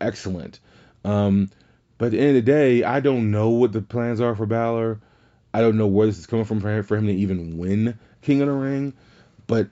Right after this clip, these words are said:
honestly, I think they're just doing it, and I don't think they have any clue. What, Shayna Baszler clearly is gonna win on the women's side, but you could, she's already been established, not in, on the main roster, but on N X T, old N X T.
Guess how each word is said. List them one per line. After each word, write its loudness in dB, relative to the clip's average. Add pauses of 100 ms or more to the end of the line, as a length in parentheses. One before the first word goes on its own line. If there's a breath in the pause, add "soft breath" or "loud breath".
(140)
honestly, 0
I 0
think 0
they're -2
just -2
doing 2
it, 2
and -4
I -2
don't -2
think -2
they -2
have -6
any 0
clue. -2
What, 0 (460 soft breath)
Shayna 6
Baszler 4
clearly 2
is -2
gonna 0
win 2
on -2
the -6
women's 0
side, -2 (480 soft breath)
but 4 (380)
you -2
could, -2
she's 0
already 4
been -4
established, -2
not -4
in, -4
on -2
the -2
main 0
roster, -4
but -6
on -4 (360 soft breath)
N -2
X -6
T, 0
old 4
N -4
X -8
T. -4